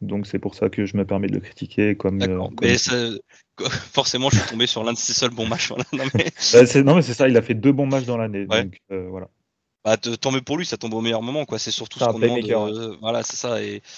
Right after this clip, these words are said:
Speaker 2: Après, c'est vrai que c'était un match assez fou. Il y a une, euh,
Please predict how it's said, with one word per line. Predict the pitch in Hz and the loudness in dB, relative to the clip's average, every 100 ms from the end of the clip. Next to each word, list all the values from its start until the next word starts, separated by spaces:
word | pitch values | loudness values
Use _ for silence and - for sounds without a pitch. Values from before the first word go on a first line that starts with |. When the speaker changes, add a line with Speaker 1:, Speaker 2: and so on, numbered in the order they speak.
| - - - - _ _ _ _ _ | -16 -16 -20 -20 _ _ _ _ _
Speaker 2:
Après, | 110 127 147 | -8 -2 -2
c'est | |
vrai | 139 135 | 0 -2
que | |
c'était | 127 123 | -4 -2
un | 120 | -2
match | 127 - | 0 -2
assez | 139 143 | -4 -6
fou. | 135 165 170 | -8 -8 -6
Il | |
y | 117 | -4
a | |
une, | 117 113 | -2 -4
euh, | 113 113 113 | -4 -4 -4